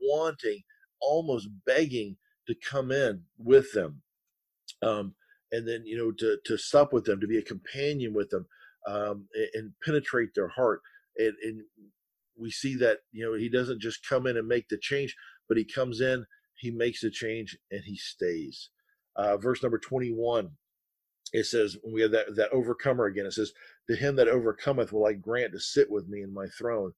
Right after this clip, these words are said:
even as I also overcame and am set down with my Father in his throne. He that hath an ear, let him hear what the Spirit saith unto the churches."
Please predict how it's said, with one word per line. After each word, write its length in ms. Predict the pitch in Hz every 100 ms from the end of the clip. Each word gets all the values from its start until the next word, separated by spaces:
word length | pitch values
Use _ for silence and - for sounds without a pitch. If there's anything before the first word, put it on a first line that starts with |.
| _ _ _ -
even 260 | 143 135
as 160 | 123 104
I 80 | 110
also 440 | 113 127 113 113
overcame 680 | 110 107 104 - 123 107 98 _ _ _
and 100 | 107
am 80 | 107
set 380 | - - 123 95
down 280 | 117 117 107
with 140 | 95
my 140 | 98 101
Father 540 | - 123 113 92 82 -
in 80 | 95 -
his 200 | 123 - -
throne. 260 | 92 82 - _ _ _
He 160 | 143 139
that 120 | 120
hath 220 | 107 202
an 140 | 104 98
ear, 340 | 139 120 92 80
let 200 | 107 92
him 160 | 90 - -
hear 280 | 131 101 85
what 200 | 90 -
the 80 |
Spirit 460 | - - 135 113 -
saith 400 | - 117 107 87 - 101
unto 200 | 104 90
the 160 | 82 - _ _ _ -
churches." 540 | - 110 - 71 -